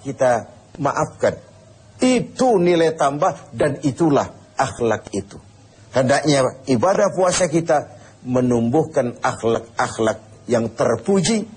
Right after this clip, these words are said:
dan mengikis semua akhlak-akhlak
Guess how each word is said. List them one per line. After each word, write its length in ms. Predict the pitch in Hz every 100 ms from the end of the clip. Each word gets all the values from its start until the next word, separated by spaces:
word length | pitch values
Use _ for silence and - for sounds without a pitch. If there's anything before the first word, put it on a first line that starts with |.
| - - -
dan 300 | - 170 180
mengikis 680 | 202 233 269 - 151 - - - -
semua 600 | - - 120 117 113 -
akhlak-akhlak 880 | 123 117 104 - - 101 101 98